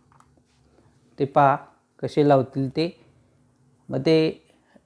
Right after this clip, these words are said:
ते समोर असलेलं अक्षर पाहून तयार करतील किंवा त्यांना येत असेल तर त्यांच्या मनातनं ते बरोबर या ठिकाणी उतरवतील. म्हणजे ते कसं पहा की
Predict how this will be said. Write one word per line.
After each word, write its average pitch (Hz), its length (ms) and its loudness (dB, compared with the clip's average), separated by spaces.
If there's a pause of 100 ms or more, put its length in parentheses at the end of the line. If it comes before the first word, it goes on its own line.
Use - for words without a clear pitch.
(480)
ते 156 100 -4
समोर 165 360 2
असलेलं 160 380 0
अक्षर 165 380 0
पाहून 160 540 0
तयार 156 180 2
करतील 160 520 -6
किंवा 160 220 0
त्यांना 160 280 -2
येत 165 220 0
असेल 156 420 -6
तर 165 80 -8
त्यांच्या 156 360 -6
मनातनं 156 540 -6
ते 175 300 -6 (460)
बरोबर 156 400 4
या 165 260 2 (440)
ठिकाणी 143 280 -2
उतरवतील. 123 560 -4 (880)
म्हणजे 143 220 2
ते 180 60 6
कसं 196 280 2
पहा 165 240 4 (760)
की 196 200 -6